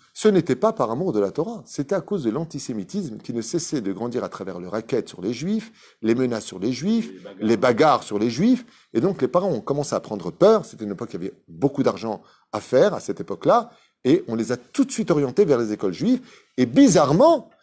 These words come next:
Speaker 1: ces mêmes enfants qui partaient au week-end, Shabbat y compris, en voiture, à Deauville, Jean Lépin, et, ou, euh, la Grande Motte ou ailleurs, qui étaient les lieux des, des Juifs à cette époque, eh bien, les enfants ont commencé à dire à leurs parents, «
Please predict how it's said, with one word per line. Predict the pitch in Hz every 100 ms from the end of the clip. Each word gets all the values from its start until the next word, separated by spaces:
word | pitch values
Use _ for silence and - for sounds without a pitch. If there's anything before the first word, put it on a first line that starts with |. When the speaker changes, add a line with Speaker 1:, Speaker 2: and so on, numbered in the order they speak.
| - -
Speaker 1:
ces | - 139
mêmes | 170 294 226
enfants | 190 180 - 180
qui | -
partaient | 127 135 -
au | 131
week-end, | 110 143 - 170 131
Shabbat | - 175 143 170 143
y |
compris, | - 139 - 147 143
en | 240 262
voiture, | 240 214 220 208 - -
à | 185
Deauville, | 160 165 151 160
Jean | 110 160
Lépin, | 160 156 175 160 123 - _ _
et, | 127 127 127
ou, | - 139 135
euh, | 131
la | 127
Grande | 131 151
Motte | 160 156 117
ou | 104
ailleurs, | 123 247 247
qui | 123
étaient | 117
les | 104
lieux | 104 147
des, | 113 104
des | 98 113
Juifs | 170 156
à | 95
cette | - -
époque, | 104 214 247 - _ _ _ _
eh | -
bien, | 123 151 151 123 104 95 _ _ _ _ -
les | 196 151
enfants | 120 185 214
ont |
commencé | 147 120 110 156
à | 135
dire | 123
à | 104
leurs | -
parents, « | - 113 208 175